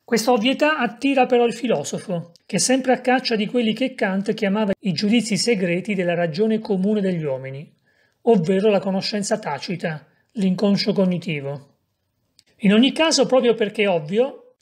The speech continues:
ciò significa che noi ci muoviamo già sempre in una comprensione dell'essere. Porre il problema dell'essere è un cercare, ma non è cercare qualcosa di sconosciuto quanto di inafferrabile, ciò che determina gli enti, ma non è un ente.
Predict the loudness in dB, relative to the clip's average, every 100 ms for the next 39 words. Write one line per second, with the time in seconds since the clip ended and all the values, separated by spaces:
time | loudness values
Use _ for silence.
0 | 0 2 2 0 2 2 2 2 0 0
1 | -2 -2 -2 0 0 0 -2 -2 -4 -4
2 | -6 -6 -6 -8 -6 -2 -2 -2 -4 -6
3 | -2 -4 -2 -2 0 -2 -4 -6 -8 -8
4 | -10 -12 _ _ _ _ _ _ 2 4
5 | 4 0 -6 -4 -4 -4 -4 -4 -6 -6
6 | -6 -4 -4 -6 -8 -10 -8 -12 -14 _
7 | _ _ _ _ _ _ _ 2 4 4
8 | 2 0 2 0 0 -2 -2 0 -2 -2
9 | -4 -6 -6 -6 -6 -4 -4 -2 -2 0
10 | -2 0 0 2 0 0 -4 -4 -4 -4
11 | -6 -10 -10 -10 -14 _ _ _ _ _
12 | _ _ _ _ -4 2 2 2 0 2
13 | 0 0 -2 0 0 -2 -6 -6 -4 -2
14 | -2 -2 -4 -8 -14 -14 -16 _